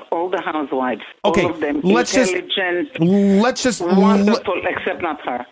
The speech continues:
Speaker 2: let's just try and be positive for a second. What do you think of Dorit's style?
Speaker 1: I'll admit,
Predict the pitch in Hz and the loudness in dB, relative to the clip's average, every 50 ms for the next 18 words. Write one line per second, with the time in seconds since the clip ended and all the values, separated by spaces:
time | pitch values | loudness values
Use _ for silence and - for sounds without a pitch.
0 | _ _ _ - - 185 190 202 151 190 - - 139 156 165 196 208 - - 262 | _ _ _ -20 -16 -10 -10 -6 -6 -6 -2 0 2 4 4 4 4 4 2 2
1 | 220 - 370 - 208 196 180 180 147 - 175 175 185 170 165 156 139 - 151 139 | 2 2 2 2 2 2 2 0 0 2 2 2 2 2 0 -2 0 2 2 0
2 | 123 - 156 139 - 127 113 107 - _ _ _ _ _ - 139 165 196 202 202 | 2 2 0 0 0 -2 -4 -4 -8 _ _ _ _ _ 0 2 4 4 4 4
3 | 208 180 - 202 190 - 185 175 147 139 135 - - 143 113 160 165 160 156 156 | 2 2 2 0 0 2 0 0 0 -2 -8 -10 -10 -2 0 2 4 4 4 4
4 | 165 160 156 - - - - _ - - - - 180 180 202 190 127 67 50 - | 2 2 0 -2 -6 -10 -10 _ -10 -10 -6 -2 0 2 2 2 2 0 -2 -6
5 | - - _ _ _ _ _ _ _ _ _ _ _ _ - - - _ _ _ | -12 -18 _ _ _ _ _ _ _ _ _ _ _ _ -20 -20 -20 _ _ _
6 | _ _ _ _ _ _ _ _ _ _ _ - - - - - - - - - | _ _ _ _ _ _ _ _ _ _ _ -20 -20 -20 -20 -20 -20 -20 -20 -20
7 | - - - - - - - _ - 220 214 214 214 214 202 208 208 214 214 247 | -20 -20 -20 -20 -20 -20 -16 _ -8 -6 -6 -4 -4 -4 -4 -4 -4 -2 -2 -2
8 | 294 359 370 - - | -2 -2 -2 -4 -6